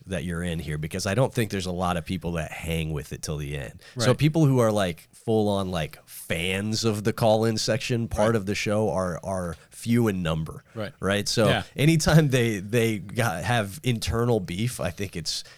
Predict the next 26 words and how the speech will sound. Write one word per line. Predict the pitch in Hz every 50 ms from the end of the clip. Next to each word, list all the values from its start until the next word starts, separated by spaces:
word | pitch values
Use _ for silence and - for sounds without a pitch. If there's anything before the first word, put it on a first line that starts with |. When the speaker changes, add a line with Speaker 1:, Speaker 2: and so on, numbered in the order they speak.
| _ _
Speaker 1:
it's | - 95 - -
funny. | - - - 101 98 85 69 65
It's | 73 76 - -
a, | 90 85 82 80 82
it's | 80 - - -
a | 90 85 82 80 73 69 - - -
house | - - 101 104 - -
at | 71 69
war | 92 85 85 90 85 82
against | 82 82 - - - - - -
itself. | 76 - - - 82 69 65 - - -
<laughs> |
Right. | 104 101 120 151 - -
You | 156
Speaker 2:
I, | 135
Speaker 1:
know | 127
what | 127 127 123
I | -
Speaker 2:
so | 113 - 160 147
Speaker 1:
mean? | 143 143
Speaker 2:
my | 143 151
favorite | 156 151 165 170 170 170 156
thing | 160 156
about | 147 131 123 127 123 120
this | 117 120 117 113 123
is | 113 104 104 107 - -